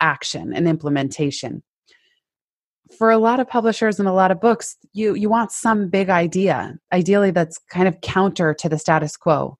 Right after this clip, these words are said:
what's already going on. Another way to really distill your big idea and make it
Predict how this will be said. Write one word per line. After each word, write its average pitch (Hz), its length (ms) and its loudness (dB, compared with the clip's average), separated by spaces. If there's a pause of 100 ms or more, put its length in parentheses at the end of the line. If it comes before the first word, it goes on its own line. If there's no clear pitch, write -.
what's 156 280 0
already 151 240 2
going 139 320 0
on. 135 260 -6 (1600)
Another 233 300 4
way 190 240 0
to 165 500 -2 (100)
really 202 520 2
distill 180 600 0
your 170 180 0
big 160 200 0
idea 156 480 2
and 165 160 0
make 156 180 -2
it - 180 -2